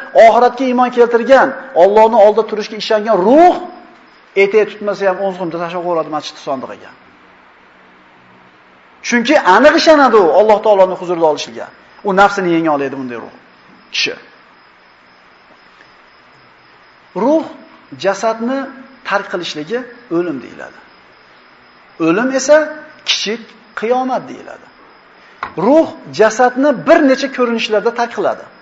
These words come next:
Eng katta ko'rinishligi bu o'lim deyiladi. Ya'ni shunday bir ta-, tark qiladiki, jasadda hech qanday ixtiyor qolmaydi,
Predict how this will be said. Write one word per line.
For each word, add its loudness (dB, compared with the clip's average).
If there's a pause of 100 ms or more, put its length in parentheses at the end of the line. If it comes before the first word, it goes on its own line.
(560)
Eng 4
katta 2
ko'rinishligi 0 (360)
bu -2 (420)
o'lim -2
deyiladi. -20 (380)
Ya'ni 2 (240)
shunday 2
bir 4
ta-, -2
tark 0
qiladiki, 2 (2500)
jasadda 4 (180)
hech 2
qanday 2
ixtiyor 4
qolmaydi, 0